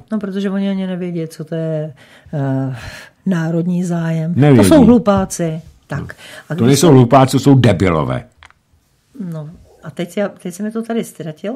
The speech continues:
Speaker 1: ale přece jenom, eh, zajímavá zpráva na závěr.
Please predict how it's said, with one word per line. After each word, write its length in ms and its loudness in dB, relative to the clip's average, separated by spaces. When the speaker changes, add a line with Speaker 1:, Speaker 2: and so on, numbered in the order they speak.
Speaker 1:
ale 220 -10
přece 360 -12
jenom, 280 -2
eh, 460 -10
zajímavá 560 2
zpráva 600 -2
na 220 -10
závěr. 680 -8